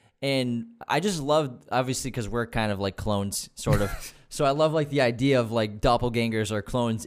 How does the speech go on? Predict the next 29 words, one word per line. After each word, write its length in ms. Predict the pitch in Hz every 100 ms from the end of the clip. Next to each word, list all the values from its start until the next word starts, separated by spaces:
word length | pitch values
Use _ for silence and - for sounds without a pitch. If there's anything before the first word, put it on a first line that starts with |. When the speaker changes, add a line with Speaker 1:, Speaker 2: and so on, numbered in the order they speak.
| -
Speaker 1:
in, 120 | 110
like, 140 | 101 101
literature 500 | 113 113 110 - 104
or 40 |
movies. 460 | 101 113 117 107 101
And 320 | 110 113 107 - _ _
it 120 | 143 139
kinda, 200 | 156 151
like, 160 | 143
makes 240 | 139 139 -
me 60 | 135
think 220 | 139 123
of, 80 | 117
like, 180 | 117
what's 300 | 113 160 -
the 100 | -
motivation 800 | 143 139 131 120 139 135 - 117
of 120 | 107 101
a 80 |
clone? 640 | - - 131 143 117 92 87 - _ _ _ -
And 140 | 120
it's 240 | 117 - - _ - _ _
basically 400 | 185 202 180 160
to 140 | -
continue 580 | - 127 - 185 190 175
the 100 | 139
life 460 | 127 131 147 135 135
and 80 |
existence 680 | 127 110 143 143 120 113